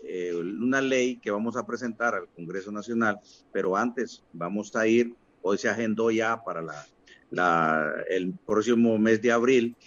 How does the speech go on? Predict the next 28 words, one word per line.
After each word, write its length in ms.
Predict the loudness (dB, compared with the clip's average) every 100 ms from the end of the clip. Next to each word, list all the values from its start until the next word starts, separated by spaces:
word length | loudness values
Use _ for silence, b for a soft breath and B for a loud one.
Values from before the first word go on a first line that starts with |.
| B _ -8
la 200 | -6 -4
presencia 420 | -2 -2 -2 0
de 80 | 0
nosotros 480 | -2 -2 -4 -4 -6
como 220 | -8 -6
productores 440 | -8 -6 -4 -4
de 120 | -4
palma 300 | -4 -4 -4
aceitera 540 | -4 -6 -2 -2 -2 -4 _ _ _ _ _
en 160 | -4 -2
el 100 | -2
lugar, 460 | -2 0 0 -2
en 160 | -6 -8
Tegucigalpa, 720 | -6 -4 -4 -2 -4 -4 -14 -20 _ _ _
para 240 | -2 0 0
exponerles 580 | -2 -4 -2 -2 -2 -4
sobre 200 | -4 -4
lo 140 | -6
que 100 | -6
nosotros 440 | -8 -8 -10 -10
queremos, 480 | -6 0 2 2 -2
una 180 | -4 -2
ley 280 | 0 -2 -2
de 120 | -6
protección 580 | -6 -10 -10 -6 -6 -6
al 80 | -8
sector 280 | -10 -10
palmero. 400 | -8 -6 -6 -8